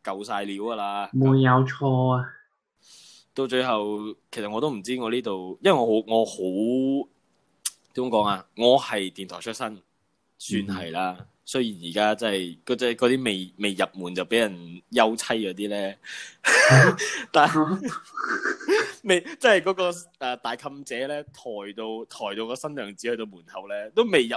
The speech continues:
Speaker 1: 門啫，個老公就已經行出嚟，唔係踢轎門嘅，係俾封休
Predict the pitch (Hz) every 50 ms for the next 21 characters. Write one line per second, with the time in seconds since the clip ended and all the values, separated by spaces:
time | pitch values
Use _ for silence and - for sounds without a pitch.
0 | - 113 120 117 107 113 123 143 165 175 147 151 135 127 127 127 156 156 147 110
1 | 101 113 - 147 - - 101 92 95 - 143 131 104 87 95 101 101 104 107 -
2 | 139 135 - - - 113 117 135 139 117 87 78 80 78 78 - - - - -
3 | - - 147 135 110 131 139 143 160 160 160 160